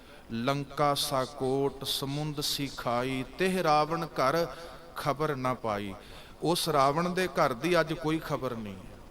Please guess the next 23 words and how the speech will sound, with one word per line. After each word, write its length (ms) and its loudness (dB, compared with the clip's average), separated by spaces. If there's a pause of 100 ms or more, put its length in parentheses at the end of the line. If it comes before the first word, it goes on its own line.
(340)
ਕੋਈ 80 -8
ਨੈਵੀਗੇਸ਼ਨ 760 -2
ਤੋਂ 200 -6
ਤੁਸੀਂ 320 -6
ਰਾਵਣ 320 0
ਦਾ 160 -2
ਕਿਲ੍ਹਾ 320 -2
ਲੱਭੋ, 400 -2
ਸੋਨੇ 420 -4
ਦੀ 140 -6
ਇੱਟਾਂ 260 -4
ਲੱਭ 240 0
ਲਓ, 140 -2
ਸ਼੍ਰੀਲੰਕਾ 600 -4
ਵਾਲਿਆਂ 280 -2
ਕੋਲ 220 -6
ਰੋਟੀ 320 -8
ਨਹੀਂ 120 -6
ਲੱਭ 240 -4
ਰਹੀ 140 -4
ਸੀ 180 -12 (240)
ਪਿੱਛੇ 240 -12
ਜਿਹੇ। 260 -12